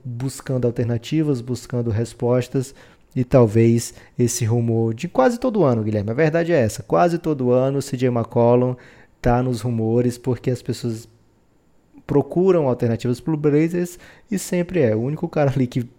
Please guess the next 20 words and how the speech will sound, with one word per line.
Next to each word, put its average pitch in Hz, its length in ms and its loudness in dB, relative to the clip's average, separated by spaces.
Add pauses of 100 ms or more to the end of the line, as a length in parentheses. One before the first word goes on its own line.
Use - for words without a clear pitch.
tem 139 140 2
um 139 100 -2
valor 117 260 2
de 107 100 -6
troca 117 340 -2
alto, 123 420 0 (220)
que - 120 -20
pode 110 300 0
trazer 113 320 0
alguém 113 480 0 (480)
pra 120 240 2
cobrir 120 400 -2
deficiências 113 720 -6
do 127 280 -2
time, 139 480 -6
é 156 100 -4
o 139 60 -2
C - 120 -12
J 135 120 -4
McCollum. 123 580 -2